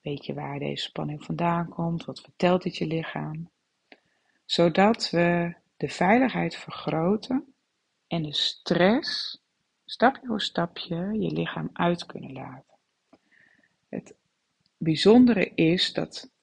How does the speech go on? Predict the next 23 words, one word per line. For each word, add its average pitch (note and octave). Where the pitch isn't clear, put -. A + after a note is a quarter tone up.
je D3
brein E3+
en E3
je D#3
lichaam D#3
die D#3
stress -
nog -
vasthouden, D3
omdat E3+
ze -
dus D3+
blijkbaar E3+
niet G3
hebben D#3
meegekregen D#3+
dat D#3+
die E3+
situatie E3+
waarin D#3
het -
spannend A3+
was, -